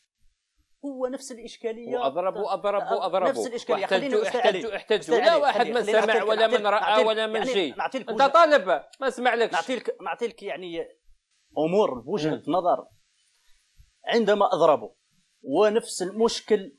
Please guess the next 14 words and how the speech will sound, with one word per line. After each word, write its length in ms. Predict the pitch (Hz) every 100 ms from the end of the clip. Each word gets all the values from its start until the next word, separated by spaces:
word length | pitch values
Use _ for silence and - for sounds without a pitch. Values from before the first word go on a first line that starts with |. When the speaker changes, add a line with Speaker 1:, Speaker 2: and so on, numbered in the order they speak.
| 170
Speaker 1:
يحدث 440 | 180 - 175 190
الآن 320 | 170 196 202
مع 220 | 185 160 180
إخواننا 360 | - 185 180
الطلبة 320 | 175 190 160
في 80 | 165
المدارس 420 | 165 160 175 -
العليا 440 | 139 135 143 123 95 _ _ _
وطلبة 1000 | 151 165 175 160 147 160 156 175 170 175
التربية 340 | _ 170 156
البدنية. 520 | 160 151 143 147 139 - - - - 277
هنا 120 | 269
وزارة، 300 | 247 240 - 180 240 -
وزارة 380 | 190 190 254